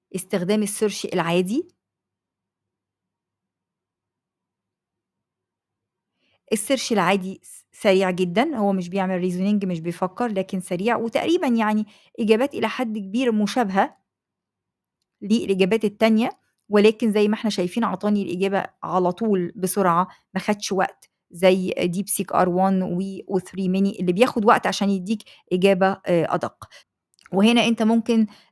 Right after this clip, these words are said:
آه، تعمل ريرايت الأنسر ب-، آه، بإنك أنت تفعل البرو علشان، آه، تحصل على إجابات أكثر دقة، لكن أنا هنا بجرب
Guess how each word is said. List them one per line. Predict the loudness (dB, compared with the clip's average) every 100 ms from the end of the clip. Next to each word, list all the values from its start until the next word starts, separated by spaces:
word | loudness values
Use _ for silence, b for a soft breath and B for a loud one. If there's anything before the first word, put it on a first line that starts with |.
| 0
آه، |
تعمل | 2 4 4 4
ريرايت | 2 2 2 -2
الأنسر | 0 0 0 0 0 -2
ب-، | -8 -6 -4 -2
آه، | -2
بإنك | 0 0 0 0
أنت | -2
تفعل | -2 0 2 0
البرو | -4 -2 2 4
علشان، | 2 0 0 0 -2 -6
آه، | -8 -8
تحصل | -8 -12 -6 -2
على | -2 -4
إجابات | -4 -4 -4
أكثر | -6 -10 -6 -8 -8
دقة، | -10 -10 -10 -2
لكن | -2 -2 -2
أنا | 0
هنا | 2 2
بجرب | 0 2 0 0